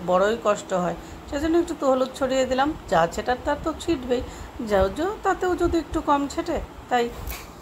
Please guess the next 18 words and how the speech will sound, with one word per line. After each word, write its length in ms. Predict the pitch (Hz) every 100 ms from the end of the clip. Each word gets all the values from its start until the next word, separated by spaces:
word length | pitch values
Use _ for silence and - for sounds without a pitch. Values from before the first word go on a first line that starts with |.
| - - - - - - - - -
এই 200 | 339 339 339 - -
বেগুন 340 | 277 294 294 277
ভাজাটা 440 | 277 269 277 285 285 - - - -
হয়ে 200 | 277 269
এলো, 320 | 269 277 339 214 - - - - - -
এদিকে 360 | - 233 233 233
আমি, 240 | 226 226
আহ, 1080 | 233 220 - - 226 208 202 202 202 196 202
উচ্ছে 240 | 220 -
ভাজাটাও, 560 | 202 202 196 202 233 254 - -
আহ, 400 | 190 185 180 180 175
একপাশে 360 | 175 175 175
বসিয়ে 460 | 170 175 - 180 175
দিয়েছি। 340 | 82 85 - 190 - - - -
ঝটপট 440 | - 214 202 - 202
রান্নাটা 480 | 196 180 180 175 -
সেরে 320 | 180 - 175 170
নেব, 240 | 170 180